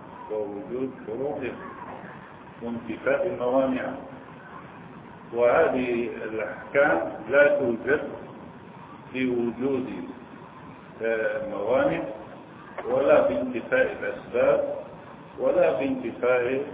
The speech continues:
الشروط. فإذا هذه علق-،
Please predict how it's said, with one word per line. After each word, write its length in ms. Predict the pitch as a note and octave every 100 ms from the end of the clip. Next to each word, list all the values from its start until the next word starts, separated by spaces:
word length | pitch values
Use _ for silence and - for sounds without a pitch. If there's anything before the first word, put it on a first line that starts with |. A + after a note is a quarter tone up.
| C3
الشروط. 500 | C3 - D3+ D#3+ B2+ - - - - - - - - - -
فإذا 480 | B2+ D3 D3+ D3 B2 - - - - - - - - -
هذه 600 | D3+ E3 D3 C3+ C3+ C#3
علق-، 800 | B2 C3 C#3+ C#3+ B2+ B2 A#2+ A#2+